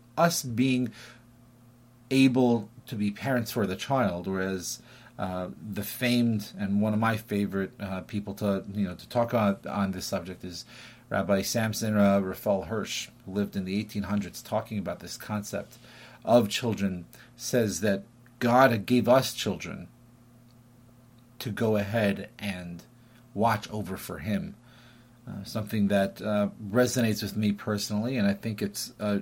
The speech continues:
uh, the moral standard of they are their own being, and we need to make sure that they are taken care of for what they need.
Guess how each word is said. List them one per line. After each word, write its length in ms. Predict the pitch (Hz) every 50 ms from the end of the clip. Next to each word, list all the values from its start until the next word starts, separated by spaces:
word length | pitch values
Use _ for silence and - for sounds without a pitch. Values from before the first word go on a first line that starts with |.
| -
uh, 140 | 78 92 90 87
the 120 | 85 98
moral 360 | 101 113 127 143 151 135 120
standard 600 | 104 - - - - 123 127 131 113 101 92 82
of 200 | 90 90 85 - - - - - - - - - - -
they 400 | 101 98 98 95 127 135 143 151
are 540 | - 127 131 123 123 127 131 131 135 135 - - - - -
their 180 | 113 113 98
own 240 | 85 123 120 117 107
being, 420 | 92 117 120 127 110 98 95 95 98
and 220 | - 107 107 98
we 180 | 110 127 131 123
need 240 | 117 120 117 110 -
to 100 | - 117
make 280 | 110 104 107 104 101 -
sure 480 | - - - - 123 113 104 104 98
that 260 | 90 80 101 98 82 -
they 120 | 113 110
are 100 | 110 104
taken 280 | 104 - 107 90 98 101
care 240 | - - 107 98
of 80 | 92 -
for 100 | - 101
what 300 | 98 101 98 - 76 -
they 180 | 98 98 104 107
need. 300 | 95 85 - - -